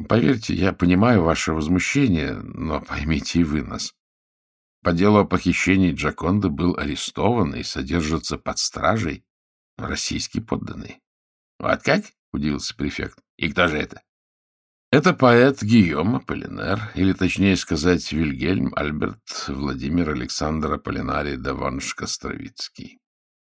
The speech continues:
Префект закусил губу. В самом деле, человек, носивший французское имя, был поляком,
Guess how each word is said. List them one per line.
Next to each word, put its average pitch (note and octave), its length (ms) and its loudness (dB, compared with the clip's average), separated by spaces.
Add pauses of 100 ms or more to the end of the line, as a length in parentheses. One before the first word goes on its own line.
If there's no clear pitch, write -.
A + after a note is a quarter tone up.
(420)
Префект F#2+ 400 -2
закусил A2 480 -2
губу. D2+ 300 -6 (880)
В - 60 -10
самом A2 300 8
деле, F#2+ 380 4
человек, E2 460 0
носивший F#2 480 0
французское D#2+ 580 -4
имя, F2+ 240 2
был A2 200 0
поляком, - 600 -8